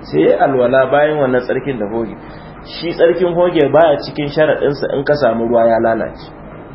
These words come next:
An gane ko? Ba kamar taimama ba ce in kai ta kuma ruwa ya samu za ka sake, za ka yi, in za ka yi wani abin da za ka, yawwa za ka yi alwala.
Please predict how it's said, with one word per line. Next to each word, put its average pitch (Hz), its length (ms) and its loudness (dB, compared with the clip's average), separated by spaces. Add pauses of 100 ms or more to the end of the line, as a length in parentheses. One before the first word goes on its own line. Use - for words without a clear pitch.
(2250)
An 123 140 0
gane 131 260 2 (100)
ko? 127 60 -8 (540)
Ba 127 160 2
kamar 156 280 2
taimama 156 420 2
ba 147 100 2
ce 127 240 -6
in 156 220 -2
kai 165 200 2
ta 147 120 -2
kuma 139 260 -2
ruwa 151 180 4
ya 147 100 0
samu 123 320 0
za 135 180 2
ka 135 200 -10
sake, 107 280 -4 (680)
za 139 140 4
ka 135 120 -2
yi, - 220 -4 (160)
in 131 160 -6
za 139 140 2
ka - 100 -8
yi 120 60 0
wani 120 200 0
abin 117 200 0
da - 260 -6 (260)
za 127 120 4 (100)
ka, - 80 -6
yawwa 120 240 0
za 117 120 2
ka - 80 -6
yi 113 60 -2
alwala. 71 280 -6